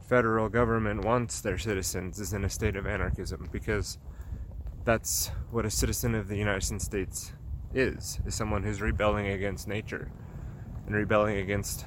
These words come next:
the laws of nature and the, the laws of the Bible and the laws of God, and choosing another master, choosing mammon, choosing, uh, Go-, man's law, the fiction, the legal matrix. So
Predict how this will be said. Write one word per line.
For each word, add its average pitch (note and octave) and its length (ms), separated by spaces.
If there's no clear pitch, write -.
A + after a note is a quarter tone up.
the G#2 80
laws G2 380
of F#2+ 80
nature G2+ 440
and G2 120
the, F#2 180
the C3 100
laws B2+ 260
of A#2+ 100
the A#2+ 80
Bible A#2+ 380
and C3 100
the A2+ 80
laws A#2+ 300
of G#2+ 140
God, A#2 420
and G#2+ 500
choosing B2+ 420
another A2+ 300
master, A2+ 520
choosing G#2 600
mammon, G#2+ 440
choosing, G#2+ 540
uh, G#2 220
Go-, A2+ 320
man's B2+ 440
law, G2 280
the F#2 100
fiction, G2 480
the F#2+ 80
legal A2 280
matrix. - 760
So A2 420